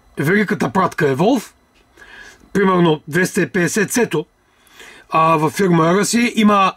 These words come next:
а, може да се ползва функцията Replay с, а,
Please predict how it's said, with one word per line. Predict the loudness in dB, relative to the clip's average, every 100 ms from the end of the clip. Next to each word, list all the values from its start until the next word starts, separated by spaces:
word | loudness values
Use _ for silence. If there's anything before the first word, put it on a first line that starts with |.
| _ -2
а, | 2 2 0 -4 _ _ _ _ _ _ 0
може | 2 2
да |
се | 0 -2
ползва | 2 2 0
функцията | 2 0 2 -2 -2
Replay | -2 -2 0 0 0 -4 -14 _
с, | -4 -2 -2 -6 -10 -20 -10
а, | 0 2 4